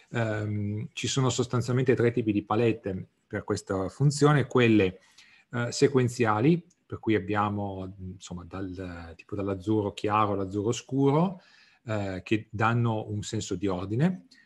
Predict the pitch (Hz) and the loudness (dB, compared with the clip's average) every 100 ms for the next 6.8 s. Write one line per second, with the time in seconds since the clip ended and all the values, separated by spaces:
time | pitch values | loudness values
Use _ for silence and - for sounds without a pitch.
0 | _ _ 117 107 95 98 98 98 98 95 | _ _ -6 -4 -6 -8 -10 -8 -10 -10
1 | 98 98 - 147 156 139 123 - - 104 | -12 -14 0 6 6 6 4 0 -4 -4
2 | 95 95 123 117 107 104 104 123 185 185 | -2 0 2 2 2 0 0 2 0 -2
3 | _ 101 - 104 98 107 107 101 98 - | _ -10 -4 -4 -4 -4 -4 -4 -8 -4
4 | 107 127 131 123 113 - 123 123 110 104 | 0 2 2 2 0 -2 -2 0 0 -2
5 | 107 107 110 107 110 104 117 104 - - | -4 -2 -2 -2 -4 -2 -2 -2 -6 -12
6 | 90 _ 92 92 92 107 165 | -18 _ -12 -10 -6 -4 -4